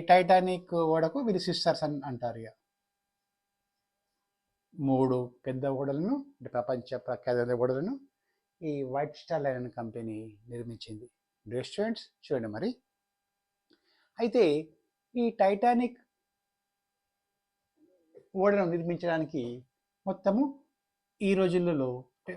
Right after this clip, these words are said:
మన భారత కరెన్సీ ప్రకారం, మూడు వేల ఏడు వందల కోట్లు తయారయ్యాయి, కోట్లతో తయారైంది లగ్జరీ షిప్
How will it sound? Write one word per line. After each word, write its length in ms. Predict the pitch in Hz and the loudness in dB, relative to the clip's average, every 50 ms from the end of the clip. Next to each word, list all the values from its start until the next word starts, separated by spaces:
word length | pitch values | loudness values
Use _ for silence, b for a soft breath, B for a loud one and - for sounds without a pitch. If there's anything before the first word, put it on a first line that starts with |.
| - - 185 | -10 -4 -2
మన 100 | 170 165 156 156 | -2 6 8 10
భారత 180 | 165 165 147 160 143 | 10 10 8 2 0
కరెన్సీ 260 | 147 147 147 170 143 135 - 127 | 0 0 0 -2 -4 -6 -6 -6
ప్రకారం, 320 | 120 - 120 123 160 208 240 233 - _ _ _ _ _ _ 151 | -6 -4 -2 -2 0 -2 -2 -4 -8 _ _ _ _ _ _ -2
మూడు 200 | 151 151 147 139 139 135 | 0 0 2 2 2 2
వేల 160 | 127 127 160 214 240 240 - _ _ _ _ _ _ - 151 | 2 2 2 0 0 -2 -8 _ _ _ _ _ _ -4 -2
ఏడు 140 | 143 143 143 135 | 0 0 0 0
వందల 200 | 127 123 131 143 - - - | 0 -2 -2 -4 -4 -4 -6
కోట్లు 240 | 127 123 120 - 120 - 117 | -8 -8 -8 -8 -10 -8 -8
తయారయ్యాయి, 720 | 107 107 107 107 107 104 101 101 98 101 104 110 110 110 110 110 - _ _ _ | -6 -6 -6 -8 -8 -10 -10 -10 -10 -10 -10 -10 -8 -10 -10 -12 -16 _ _ _
కోట్లతో 360 | - 113 - - 117 - - - - - | -12 -12 -12 -12 -14 -14 -14 -14 -10 -10
తయారైంది 560 | 120 110 107 107 107 104 101 101 98 98 101 _ _ _ _ _ _ _ _ _ _ _ _ _ _ _ _ _ _ _ _ _ _ _ _ _ _ 170 160 | -8 -8 -8 -8 -10 -12 -14 -14 -16 -18 -20 _ _ _ _ _ _ _ _ _ _ _ _ _ _ _ _ _ _ _ _ _ _ _ _ _ _ 0 0
లగ్జరీ 340 | 170 160 147 180 175 160 143 - | 2 6 6 6 6 6 4 2
షిప్ 200 | - 127 - | -2 -6 -6